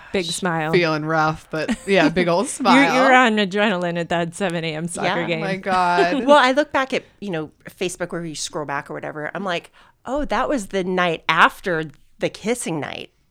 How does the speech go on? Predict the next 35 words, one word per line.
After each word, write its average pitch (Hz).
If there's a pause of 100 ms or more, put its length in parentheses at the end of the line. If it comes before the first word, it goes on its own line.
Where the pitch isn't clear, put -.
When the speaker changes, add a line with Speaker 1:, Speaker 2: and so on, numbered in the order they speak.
(120)
Speaker 3:
I 175
look 180
so -
happy. 190
I 196
look 190
tired, 226 (180)
<laughs> -
but -
I 302
look 403 (160)
really, 247 (300)
I 233
look 392
Speaker 2:
Aw, 240
Speaker 3:
really 233
Speaker 2:
that's -
Speaker 3:
happy." 294
Speaker 2:
nice. 339 (100)
Speaker 3:
Yeah. 277 (320)
Speaker 2:
So 269
was 262
it 269 (120)
from 254
the 262
jump 208
at 190
that 170
point, 180
like, 165
this 170
is 165
a 160
serious 165
relationship? 165